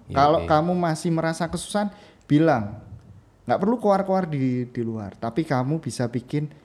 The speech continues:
Speaker 2: eh, melalui story kamu, melalui feed Instagram kamu, bicarakan sesuatu yang kamu butuhkan
Speaker 1: Hmm.
Speaker 2: di situ. Jadi,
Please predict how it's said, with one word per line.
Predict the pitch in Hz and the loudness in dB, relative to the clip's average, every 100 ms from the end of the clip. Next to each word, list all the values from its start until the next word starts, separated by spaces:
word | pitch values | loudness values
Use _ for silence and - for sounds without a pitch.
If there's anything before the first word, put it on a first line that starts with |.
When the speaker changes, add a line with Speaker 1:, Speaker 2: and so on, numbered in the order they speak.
| _ _ - | _ _ -14
Speaker 2:
eh, | 117 107 | -10 -8
melalui | 107 113 113 113 | -6 -2 0 0
story | 127 - 120 123 | -2 -2 -4 -2
kamu, | 143 170 156 131 120 120 - | -4 -4 -4 -8 -10 -14 -12
melalui | 120 113 113 120 123 123 123 - - _ _ - | -6 -2 0 2 2 0 -4 -18 -20 _ _ -4
feed | 131 131 | -4 -4
Instagram | 127 - 120 113 120 120 | -10 -6 -8 -4 -4 -4
kamu, | 123 160 147 127 - | -6 -8 -6 -10 -8
bicarakan | 135 151 175 175 190 185 | -8 -4 -2 0 0 -2
sesuatu | 185 - - 156 - 147 147 | -4 -14 -6 -4 0 0 0
yang | 143 131 | -4 -2
kamu | 127 131 | -2 -4
butuhkan | 127 123 127 117 110 98 98 104 _ | -4 -4 -4 -6 -12 -12 -14 -18 _
Speaker 1:
Hmm. | 101 95 | -14 -12
Speaker 2:
di | 98 | -12
situ. | - 110 - | -10 -10 -10
Jadi, | 98 139 | -6 -2